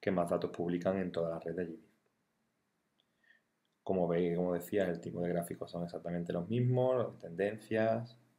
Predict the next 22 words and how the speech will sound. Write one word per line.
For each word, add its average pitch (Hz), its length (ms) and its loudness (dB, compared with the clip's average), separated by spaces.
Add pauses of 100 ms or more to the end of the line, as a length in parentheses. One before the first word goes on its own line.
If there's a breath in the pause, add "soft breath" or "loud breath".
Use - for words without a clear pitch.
(720)
así - 240 -6
que 92 100 -4
no 85 120 0
me 82 80 -4
voy 82 100 -4
a 82 40 -4
entretener 80 420 -10
tampoco 82 340 -10
más 80 220 -12
en 82 80 -8
esta, 78 480 -14 (240)
en 101 100 -8
esta - 240 -4
categoría. - 480 -8 (1200 soft breath)
Y 120 140 4
la 113 140 6
siguiente 90 320 0
categoría, 104 800 4 (340)
que - 100 -4
estará 87 280 0
activa 95 420 2
únicamente 95 720 0